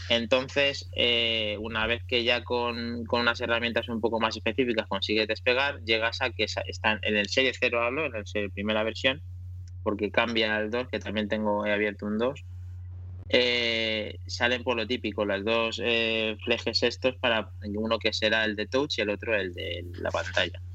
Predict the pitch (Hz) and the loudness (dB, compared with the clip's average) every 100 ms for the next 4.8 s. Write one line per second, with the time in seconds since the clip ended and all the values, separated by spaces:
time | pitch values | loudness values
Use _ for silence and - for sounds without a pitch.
0 | - - - - 110 107 107 110 131 117 | -12 -10 -6 2 4 4 0 0 -2 0
1 | 123 117 110 101 107 117 120 131 - 151 | 0 2 0 0 0 0 0 -2 -4 -4
2 | 135 110 110 107 110 107 104 - 147 120 | -4 -6 -4 -2 -2 -2 -2 -2 -2 -2
3 | 113 107 135 135 160 - 127 117 143 139 | -2 2 2 4 0 2 0 2 2 2
4 | 143 131 120 113 101 101 104 98 | 0 -2 -2 -2 -2 0 0 0